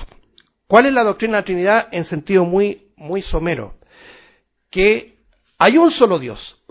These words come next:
un solo Dios, pero que se manifiesta en, en tres personas. No son tres dioses, sino que un solo Dios que se manifiesta en tres personas. Dios Padre,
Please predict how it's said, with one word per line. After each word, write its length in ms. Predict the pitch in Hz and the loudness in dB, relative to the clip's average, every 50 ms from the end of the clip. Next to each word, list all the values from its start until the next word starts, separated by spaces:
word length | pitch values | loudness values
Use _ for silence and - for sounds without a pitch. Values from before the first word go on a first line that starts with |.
| _ _ | _ _
un 220 | 269 294 311 294 | 2 2 2 2
solo 280 | - - 208 170 160 127 | 2 0 -2 -2 -2 -4
Dios, 400 | 127 170 190 - - - - _ _ _ _ - - - _ _ _ _ _ | -6 -10 -14 -16 -16 -16 -20 _ _ _ _ -20 -20 -20 _ _ _ _ _
pero 280 | - 208 233 254 262 | 0 2 2 2 -2
que 160 | 226 214 208 196 | -4 -6 -8 -8
se 240 | - - 196 196 | -6 -4 -4 -4
manifiesta 720 | 208 208 196 202 208 196 - - 175 143 - - - 202 - - | -4 -4 -4 -6 -6 -8 -6 -6 -6 -6 -6 -4 -4 -4 -2 0
en, 340 | 190 220 254 277 294 - _ _ _ _ _ _ _ _ _ _ _ _ _ - - _ _ - | 0 2 2 0 -4 -10 _ _ _ _ _ _ _ _ _ _ _ _ _ -20 -20 _ _ -8
en 160 | 175 160 - | -8 -8 -6
tres 180 | - 185 170 | -6 -8 -8
personas. 520 | - - 160 - - - - 113 117 - 123 | -6 -10 -12 -12 -10 -10 -12 -12 -12 -16 -8
No 220 | 156 175 214 214 | 0 2 2 2
son 280 | 202 - - 277 285 262 | 2 2 2 2 2 2
tres 280 | - - 202 185 156 | -2 -4 -4 -4 -4
dioses, 680 | 151 220 269 240 - - - 156 - - - - _ _ _ _ _ _ _ _ _ | 0 2 2 2 2 0 -6 -14 -18 -18 -20 -20 _ _ _ _ _ _ _ _ _
sino 360 | _ _ - 139 143 175 190 | _ _ -16 -10 -8 -8 -8
que 80 | 185 226 | -8 -8
un 100 | 233 220 | -8 -8
solo 300 | 220 - 226 226 233 226 | -4 -2 0 2 2 2
Dios 240 | 214 196 185 208 202 | 2 0 0 0 -2
que 120 | - 233 | -2 -6
se 120 | 220 - 196 | -6 -6 -6
manifiesta 500 | 175 156 139 127 - 160 160 156 - 147 | -6 -6 -8 -10 -10 -10 -12 -10 -12 -14
en 80 | 127 | -16
tres 160 | - - 131 | -14 -16 -18
personas. 520 | - - - - - - 226 202 139 113 - _ _ _ _ | -16 -16 -18 -16 -8 -6 -6 -6 -6 -10 -16 _ _ _ _
Dios 280 | 131 151 202 233 226 | -10 0 0 2 2
Padre, 580 | 233 - - 185 185 190 196 202 214 226 220 - | 2 2 2 4 4 4 2 0 -2 -4 -4 -10